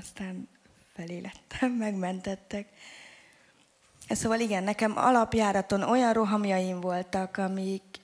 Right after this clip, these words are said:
keringésleállással jártak,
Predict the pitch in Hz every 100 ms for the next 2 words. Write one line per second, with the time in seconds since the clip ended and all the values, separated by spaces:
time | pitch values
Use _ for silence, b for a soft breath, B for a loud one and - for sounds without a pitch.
0 | b b b b - 208 180 175 160 170
1 | 170 165 165 160 170 - 175 - - -
2 | - 190